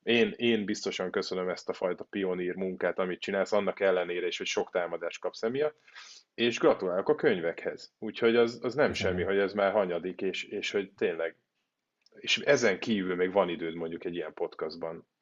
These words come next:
Speaker 1: részt venni. Úgyhogy nagyon köszönj-,
Speaker 2: Köszönöm.
Speaker 1: köszönöm szépen, hogy eljöttél, és, és megtisztelő volt ez a, ez a beszélgetés.
Speaker 2: Köszönöm a meghívást.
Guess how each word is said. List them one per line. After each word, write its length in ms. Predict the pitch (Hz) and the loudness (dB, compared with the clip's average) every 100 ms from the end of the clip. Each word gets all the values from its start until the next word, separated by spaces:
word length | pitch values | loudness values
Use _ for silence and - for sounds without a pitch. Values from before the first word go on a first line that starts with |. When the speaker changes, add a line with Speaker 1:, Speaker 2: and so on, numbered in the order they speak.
| _ | _
Speaker 1:
részt 380 | - 92 - - | -10 -8 -10 -14
venni. 240 | 85 - | -14 -12
Úgyhogy 300 | 92 - 101 - - - - - _ | -10 -6 -6 -8 -18 -18 -18 -20 _
nagyon 300 | 120 98 92 | 2 2 2
köszönj-, 320 | 113 - 104 | 0 2 0
Speaker 2:
Köszönöm. 240 | 90 95 98 - | -2 -6 -6 -2
Speaker 1:
köszönöm 380 | 110 - 104 | 0 2 0
szépen, 440 | 98 110 95 104 95 | 0 -2 0 -2 -2
hogy 140 | 95 | 0
eljöttél, 680 | 98 104 123 123 143 143 143 - - - - - _ _ | 2 4 2 2 6 6 4 -8 -20 -20 -20 -20 _ _
és, 440 | - 110 113 - - _ _ _ _ _ _ _ | -8 -4 -4 -6 -12 _ _ _ _ _ _ _
és 280 | 120 113 - | -10 -8 -6
megtisztelő 600 | 92 - 90 - 85 87 | -6 -6 -10 -4 -4 -2
volt 260 | 82 87 | -4 -4
ez 80 | 90 | -4
a, 260 | 92 85 - - | -4 -4 -10 -12
ez 80 | 92 | -6
a 80 | 87 | -6
beszélgetés. 800 | - - - - - - - _ _ _ - | -6 -6 -8 -10 -14 -16 -16 _ _ _ -4
Speaker 2:
Köszönöm 320 | 143 113 110 | 0 4 4
a 40 | |
meghívást. 600 | 120 110 104 92 98 - | 4 2 -2 -4 -4 -10